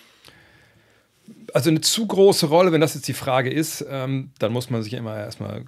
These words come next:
vergegenwärtigen, was denn die Rolle ist von, äh, Jaylen Brown. Und da reicht ja ein Blick bei B K Ref mal drauf, dann sieht man,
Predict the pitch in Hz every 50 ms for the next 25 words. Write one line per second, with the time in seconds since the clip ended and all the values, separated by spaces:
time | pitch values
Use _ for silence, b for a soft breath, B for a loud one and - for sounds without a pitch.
0 | - - - 107 110 104 107 98 104 104 101 - 101 101 98 - 104 95 92 90
1 | 101 104 104 - - - - - - - - 104 98 104 110 107 - - - -
2 | - - - - 104 101 107 107 104 - - - - 110 110 110 110 107 107 98
3 | - - 104 98 104 104 104 101 107 110 107 - - 107 110 110 - 120 110 -
4 | - 101 101 113 120 117 - - 110 107 104 101 104 104 101 - - 104 92 92
5 | 104 104 - 98 92 92 95 101 110